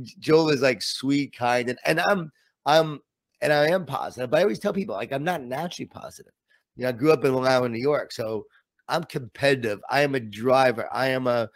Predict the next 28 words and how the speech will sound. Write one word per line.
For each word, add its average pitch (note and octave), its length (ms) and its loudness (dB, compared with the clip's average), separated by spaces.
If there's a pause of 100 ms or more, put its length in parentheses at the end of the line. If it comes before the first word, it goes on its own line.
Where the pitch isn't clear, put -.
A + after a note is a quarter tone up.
(240)
hard C#3 280 2
worker. A#2+ 380 -2
I B2+ 120 -2
have C#3 120 0
a B2+ 60 0
lot A#2+ 220 0
of G#2 160 -10
grit. A#2 280 -6 (680)
I D3+ 100 6
would G3 120 4
say D#3+ 100 0
for C#3 180 -4
me, D3+ 220 0
it's A#2+ 140 -2
more A#2+ 160 -6 (160)
optimism. F2+ 760 -12
It's A#2+ 200 -10
belief. A#2 420 -6
It's - 140 -18
eternal C3 640 -4
hope. - 420 -6
It's, A2+ 220 -8 (500)
it's B2 140 -10
a C3 60 -8
lot C3+ 140 -2
of B2+ 120 -10
faith. F2+ 640 -10
It's, - 380 -14